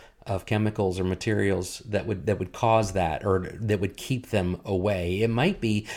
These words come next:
equipment maintenance so that when the anticipated harvest comes in, they're ready to go and ready to use that equipment. They don't just take off in the summer. They don't put the plants in the ground, take off for the summer, and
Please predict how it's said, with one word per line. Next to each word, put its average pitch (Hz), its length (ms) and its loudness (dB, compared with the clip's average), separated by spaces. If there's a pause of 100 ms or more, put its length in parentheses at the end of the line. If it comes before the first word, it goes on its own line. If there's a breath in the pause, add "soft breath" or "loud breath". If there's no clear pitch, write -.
(140)
equipment 160 540 4
maintenance 92 460 2
so 127 100 2
that 110 240 4 (520 loud breath)
when 117 140 4
the 127 120 6
anticipated 135 580 4
harvest 135 400 6
comes 117 240 2
in, 143 180 4
they're 104 160 4
ready 113 420 4
to 107 80 4
go 107 440 4
and 95 120 2
ready 107 240 2
to 101 80 0
use 113 280 0
that 101 160 2
equipment. 101 520 0 (840 loud breath)
They 117 180 4
don't 202 220 6
just - 200 0
take 165 200 0
off 165 220 6
in 147 60 4
the 120 100 4
summer. 135 360 4
They 101 80 6
don't 120 140 2
put 131 120 -4
the 117 120 -4
plants 135 420 -2
in 117 60 -2
the 117 40 0
ground, 113 300 2
take 113 160 -2
off 110 180 0
for - 60 -4
the 101 100 -4
summer, 107 320 0
and 95 160 -4